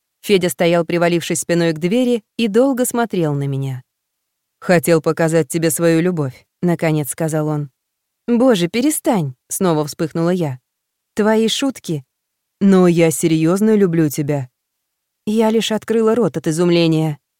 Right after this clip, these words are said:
«Люблю тебя троллить», закончил Федя с улыбкой. Я нащупала одну из подушек и запустила в него. Ловко перехватив ее, Федя снова рассмеялся и тоже подошел к кровати.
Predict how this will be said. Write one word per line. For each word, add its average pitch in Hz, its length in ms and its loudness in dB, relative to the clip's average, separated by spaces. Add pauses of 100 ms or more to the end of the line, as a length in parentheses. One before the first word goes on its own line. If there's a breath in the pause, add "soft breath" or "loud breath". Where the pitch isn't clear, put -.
(560)
«Люблю 208 460 4
тебя 170 300 2
троллить», 147 520 -4 (160)
закончил 180 540 0
Федя 165 260 -2
с 160 120 -2
улыбкой. 147 500 -4 (760)
Я 196 220 4
нащупала 180 520 2
одну 180 200 0
из 175 120 -2
подушек 185 600 -2
и 240 100 0
запустила 208 560 0
в 165 60 2
него. 143 360 -2 (580)
Ловко 185 380 0
перехватив 196 580 -2
ее, 240 280 0 (180)
Федя 254 260 0
снова 214 300 0
рассмеялся 202 640 0
и 175 60 0
тоже 175 260 -4
подошел 160 460 -2
к - 40 -20
кровати. 143 540 -6